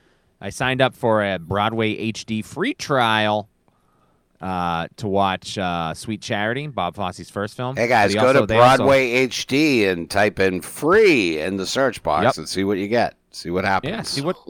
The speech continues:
Speaker 1: see what comes up. I don't know.
Speaker 2: You never know.
Speaker 1: Might be
Speaker 2: You won't
Speaker 1: something
Speaker 2: know
Speaker 1: good.
Speaker 2: until you try.
Speaker 1: Yeah. You, hey, sometimes there's hacks, you know?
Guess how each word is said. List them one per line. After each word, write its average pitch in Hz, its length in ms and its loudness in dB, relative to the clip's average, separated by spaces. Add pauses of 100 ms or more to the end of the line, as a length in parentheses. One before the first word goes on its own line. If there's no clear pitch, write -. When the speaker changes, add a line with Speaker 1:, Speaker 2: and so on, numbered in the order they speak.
(160)
Speaker 1:
see - 120 -14
what 151 100 -10
comes 170 180 -8
up. 190 220 -6
I 95 60 -4
don't 147 100 -6
know. 104 160 -6
Speaker 2:
You 113 120 -2
never 135 180 0
know. 160 140 2
Speaker 1:
Might 156 60 4
be 113 60 -4
Speaker 2:
You 104 60 -4
won't 120 140 2
Speaker 1:
something 123 100 -4
Speaker 2:
know 143 140 6
Speaker 1:
good. 143 40 2
Speaker 2:
until 131 220 -6
you 131 80 -8
try. 139 500 0 (640)
Speaker 1:
Yeah. 107 220 -4 (360)
You, 110 240 -4
hey, 113 300 -2 (160)
sometimes 131 400 -6
there's 92 100 -10
hacks, 110 460 -8
you 92 80 -10
know? 107 160 -10